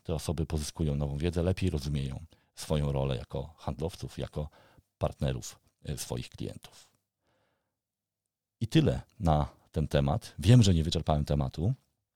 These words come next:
Obiecuję, że wrócę z podobnym, e, odcinkiem dla większych firm. Tam będzie dużo więcej na temat tej polityki wewnętrznej, bo tam tych graczy jest o wiele, wie-, o wiele więcej. No i oczywiście,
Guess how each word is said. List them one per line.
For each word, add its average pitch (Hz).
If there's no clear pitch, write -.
Obiecuję, 95
że 82
wrócę 90
z -
podobnym, 90
e, 85
odcinkiem 78
dla 82
większych 98
firm. 73
Tam 78
będzie 78
dużo 78
więcej 80
na 73
temat 78
tej 82
polityki 92
wewnętrznej, 69
bo -
tam -
tych -
graczy 76
jest 71
o 78
wiele, 71
wie-, 73
o 76
wiele 73
więcej. 95
No 90
i 87
oczywiście, 82